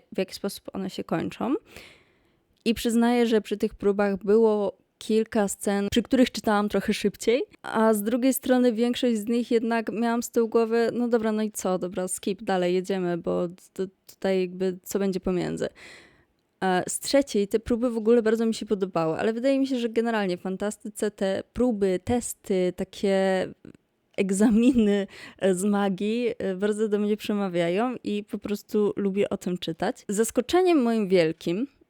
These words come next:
było to, że część fabularna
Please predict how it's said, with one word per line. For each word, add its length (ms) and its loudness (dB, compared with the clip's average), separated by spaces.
było 300 4
to, 460 2
że 520 0
część 340 2
fabularna 840 2